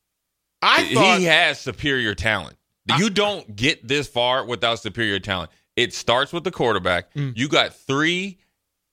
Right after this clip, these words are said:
Speaker 2: day one, and d-, first of all, you got the best receiver in the nation, and that's hard for me to say
Speaker 1: Mm.
Speaker 2: of Marvin Harrison Junior, but you talk to scouts, they'll tell you that dude is a dude that played
Speaker 1: Okay.
Speaker 2: better one to twelve than him. That dude, that dude, a dude is a dude, dude.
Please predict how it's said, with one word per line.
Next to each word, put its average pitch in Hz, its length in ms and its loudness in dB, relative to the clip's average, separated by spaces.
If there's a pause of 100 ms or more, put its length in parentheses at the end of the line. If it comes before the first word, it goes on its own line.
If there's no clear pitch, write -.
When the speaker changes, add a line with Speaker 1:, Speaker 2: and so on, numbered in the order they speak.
(280)
Speaker 2:
day 131 220 4
one, 160 500 -2
and 110 200 -2
d-, - 160 0
first 180 260 -2
of 101 80 -4
all, 98 80 2
you 131 100 -2
got 165 140 0
the 107 60 -4
best 113 260 0
receiver 98 340 -6
in 87 60 -6
the 85 80 -6
nation, 90 300 -2
and 95 120 0
that's 143 240 2 (200)
hard 131 240 2
for 135 100 -8
me 131 160 0
to 123 80 0
say 127 320 0 (140)
Speaker 1:
Mm. 117 220 -10
Speaker 2:
of 107 80 0
Marvin 120 280 2
Harrison 117 320 0
Junior, 120 280 -2
but 104 200 -4
you 127 80 -4
talk 131 280 2
to 113 80 -6
scouts, 127 400 0 (260)
they'll 123 120 4
tell 131 160 2
you 107 100 2
that 120 200 4
dude 113 180 2
is 104 100 -4
a 104 40 -6
dude 101 300 0
that 92 160 -2
played 104 160 2
Speaker 1:
Okay. 123 80 -2
Speaker 2:
better 107 420 4
one 107 300 0
to 101 80 0
twelve 101 340 0
than 92 120 -2
him. 87 200 -4 (1300)
That 170 240 6
dude, 170 400 2
that 180 180 6
dude, 196 140 2
a 180 40 0
dude 165 220 2
is 131 300 2
a 135 100 4
dude, 123 340 2
dude. 98 260 -4